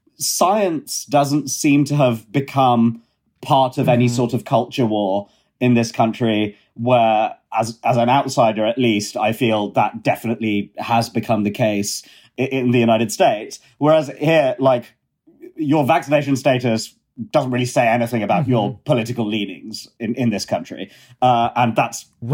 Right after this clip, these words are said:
Speaker 2: Right.
Speaker 1: that's a really good thing, right? Uh, um, where, yeah, we're very fortunate to be in that position. And, and it's always weird 'cause you get, like, stopping lockdown, uh, demonstrations in central London.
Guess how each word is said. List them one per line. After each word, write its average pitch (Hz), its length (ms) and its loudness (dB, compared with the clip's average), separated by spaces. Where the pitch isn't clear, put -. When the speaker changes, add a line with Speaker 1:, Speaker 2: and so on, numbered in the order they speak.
Speaker 2:
Right. 104 80 0
Speaker 1:
that's 143 160 0
a 156 60 0
really 117 400 4
good 123 300 2
thing, 101 500 -2
right? 110 200 0
Uh, 117 200 2
um, 101 340 0
where, 107 260 0
yeah, 117 220 2
we're 104 120 -2
very 104 200 -2
fortunate 104 400 -6
to 104 80 -8
be 95 100 -8
in 85 80 -12
that 90 160 -8
position. - 480 -12
And, 147 200 0
and 180 120 2
it's 175 120 -2
always 220 340 4
weird 139 520 4
'cause 131 160 2
you 156 120 4
get, 170 220 2
like, 139 360 0
stopping 139 540 2
lockdown, 127 800 2
uh, 117 160 2
demonstrations 123 720 0
in 123 120 2
central 127 360 0
London. 120 500 2